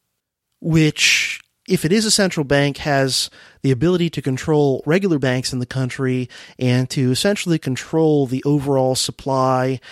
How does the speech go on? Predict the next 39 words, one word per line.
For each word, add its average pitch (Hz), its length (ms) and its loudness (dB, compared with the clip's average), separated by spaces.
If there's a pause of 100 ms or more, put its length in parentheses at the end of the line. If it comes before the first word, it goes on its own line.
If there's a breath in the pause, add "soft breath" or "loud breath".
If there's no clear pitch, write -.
(180 loud breath)
and 120 140 0
availability 123 600 0
and 113 120 -4
price 120 360 -2
of 110 140 -6
money 117 260 -2
and 110 140 -4
credit 113 480 -6
in 123 100 0
an 107 120 -2
economy. - 580 -6 (680)
And 180 100 0
the 156 80 0
Austrians 170 440 -2
say 147 480 0 (420)
a 151 80 -2
boom 160 560 -2
in 143 100 -4
the 139 100 0
economy, 131 460 -2
a 127 80 -6
bubble, 135 480 -2
right, 120 260 -6 (100)
starts - 540 -2 (360 loud breath)
when 135 220 2
the 123 60 -4
central 208 380 0
bank 127 440 -2 (440)
artificially 190 800 0
boosts 123 800 -2 (180)
the - 100 -6
supply 151 480 0
of 131 120 -2
money 139 260 0
and 127 100 -2
credit 135 360 -2
in 135 120 -2
the 123 120 0
economy. 135 640 -4